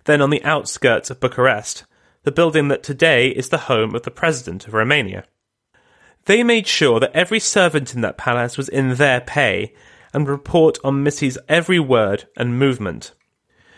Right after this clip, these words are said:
With massive restrictions on her movement, with spies surrounding her at all times, and a husband too meek to argue on her behalf, Missy was in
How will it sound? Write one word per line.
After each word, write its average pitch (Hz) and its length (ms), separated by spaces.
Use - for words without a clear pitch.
With 160 140
massive 190 500
restrictions - 540
on 143 120
her 127 120
movement, 165 600
with 165 140
spies 190 520
surrounding 156 500
her 147 220
at 135 120
all 180 180
times, 123 560
and 151 120
a 160 60
husband 180 440
too 214 200
meek 180 340
to - 120
argue 143 460
on 131 100
her 127 140
behalf, 127 720
Missy 160 600
was 156 520
in 117 400